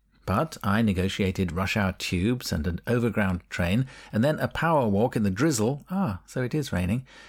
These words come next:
to reach Boy's place at six twenty-five. It was a large Victorian house in a smart, quiet street, and there was only one bell, not divided into flats. As I rang, I wondered how far away his pool was,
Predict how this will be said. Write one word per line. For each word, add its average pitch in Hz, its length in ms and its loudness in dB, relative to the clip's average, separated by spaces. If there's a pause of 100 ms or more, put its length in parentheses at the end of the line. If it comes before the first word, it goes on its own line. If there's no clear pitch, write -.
(180)
to 135 180 2
reach 127 460 -2
Boy's 120 280 2
place 90 480 -2
at - 320 -4
six - 300 -6
twenty-five. 85 800 -4 (680)
It 92 100 -6
was 95 120 -4
a 98 60 0
large 104 320 0
Victorian 104 540 0
house - 340 0 (240)
in 123 80 0
a 139 60 0
smart, 101 460 0
quiet 85 400 -2
street, - 440 -4 (500)
and 87 160 0
there 80 80 2
was 80 100 0
only 117 240 2
one 92 360 -2
bell, 104 400 -4 (200)
not 110 520 0
divided 92 440 -2
into 90 200 -2
flats. - 500 -8 (500)
As 180 120 2
I 202 80 4
rang, 110 340 2
I 110 160 2
wondered 107 320 0
how 104 220 0
far 104 240 0
away 110 180 2
his 110 140 0
pool 147 300 0
was, 95 280 2